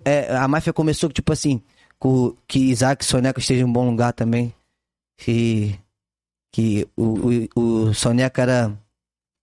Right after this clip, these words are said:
o Soneca era meu, era, era, também estudava comigo com o Pitel. Aí os moleques começaram a fazer um grupo de camisa ali no Natal, tá ligado? A máfia começou a fazer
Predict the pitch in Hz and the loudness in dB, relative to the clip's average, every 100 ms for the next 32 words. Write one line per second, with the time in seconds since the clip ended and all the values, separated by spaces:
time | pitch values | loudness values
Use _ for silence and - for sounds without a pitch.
0 | - _ _ - _ _ - 117 127 131 | -18 _ _ -20 _ _ -4 -2 0 0
1 | 143 143 143 - 131 131 127 123 - 127 | 0 0 -2 0 0 0 0 0 0 -2
2 | 123 131 135 131 147 135 - 143 143 139 | -2 -2 -2 -2 -2 -2 -2 -2 -2 -4
3 | 151 - 135 135 165 - 131 123 _ _ | -8 -4 -4 -2 -2 0 0 -2 _ _
4 | _ _ _ _ 123 156 165 175 180 180 | _ _ _ _ 0 0 0 -2 -2 -2
5 | 175 175 175 196 185 190 160 147 160 147 | -2 -2 -2 0 0 -2 -2 -2 -2 0
6 | 160 156 151 151 151 143 - 151 180 - | 0 0 0 0 0 0 0 0 0 0
7 | 127 127 143 113 110 _ _ _ 113 120 | -2 0 0 -2 -8 _ _ _ -4 0
8 | 143 165 - 113 120 117 127 135 123 131 | 0 -2 -4 -2 -2 0 -2 -2 -2 -4